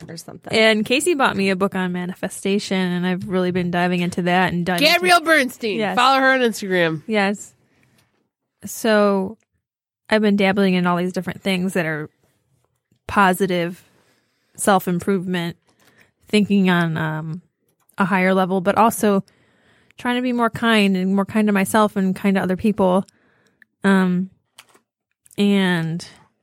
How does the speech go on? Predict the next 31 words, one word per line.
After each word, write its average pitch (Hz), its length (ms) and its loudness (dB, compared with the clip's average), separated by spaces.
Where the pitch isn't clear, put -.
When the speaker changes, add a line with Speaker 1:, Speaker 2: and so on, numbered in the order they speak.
Speaker 2:
think 240 220 0
about 196 260 2
things 170 240 -4
differently. - 560 -6
So 214 380 -2
it's 294 200 -2
a 370 40 0
process. 220 580 0
I'm 226 80 -4
still 233 220 -2
working 190 280 -4
on 190 140 -2
it, - 80 -2
<laughs> - 20 -8
but, 247 180 2
uh, 240 60 2
I, 220 300 2
I 359 560 2
love 403 100 -2
this, 247 340 0
um, 185 460 0
this 208 200 -2
aura 185 260 2
photography, 190 520 -2
and 185 100 2
I 185 100 2
really 190 560 0
recommend 180 500 2
it 170 280 -2
to 180 360 0
anyone. 175 560 2